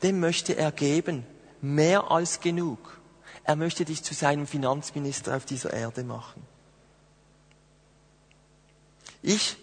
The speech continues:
lade euch ein zu einem Lebensstil der Genügsamkeit und möchte dir das so mal mitgeben. Wir machen jetzt ein kurzes Timeout,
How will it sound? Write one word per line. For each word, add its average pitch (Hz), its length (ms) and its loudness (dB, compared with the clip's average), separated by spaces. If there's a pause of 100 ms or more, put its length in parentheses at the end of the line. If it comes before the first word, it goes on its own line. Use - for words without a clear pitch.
(140)
lade 160 420 4
euch 151 220 2
ein 123 360 0 (600)
zu - 140 -4
einem 117 240 0
Lebensstil 123 680 -2 (320)
der 117 100 -6
Genügsamkeit 120 880 -8
und 117 120 -10
möchte 127 240 -6
dir 123 140 0
das 120 220 -2
so 123 120 -2
mal 117 140 0
mitgeben. 143 680 -2 (920)
Wir 135 80 -2
machen 143 180 2
jetzt 139 140 -4
ein 127 80 -8
kurzes 151 420 0
Timeout, 180 680 4